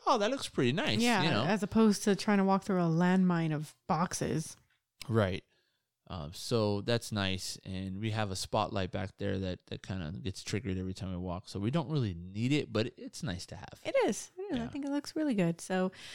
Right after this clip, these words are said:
Speaker 2: little projects here and there. We'll see what we get done this year. We also got to have a date night.
Speaker 1: Yeah, that was really, that was really fun.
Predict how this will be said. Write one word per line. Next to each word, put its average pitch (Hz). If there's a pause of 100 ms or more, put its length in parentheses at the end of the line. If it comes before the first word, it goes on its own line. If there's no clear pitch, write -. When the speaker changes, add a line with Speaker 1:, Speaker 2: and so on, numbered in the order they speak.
(320)
Speaker 2:
little 262
projects 269
here 262
and 240
there. 240
We'll 226
see -
what 220
we 226
get 214
done 202
this 196
year. 190
We 285
also 262
got 226
to 254
have 240 (120)
a 311 (100)
date 453
night. 170 (200)
Speaker 1:
Yeah, 92
that 131
was 120
really, 92
that 170
was 110
really 90
fun. 58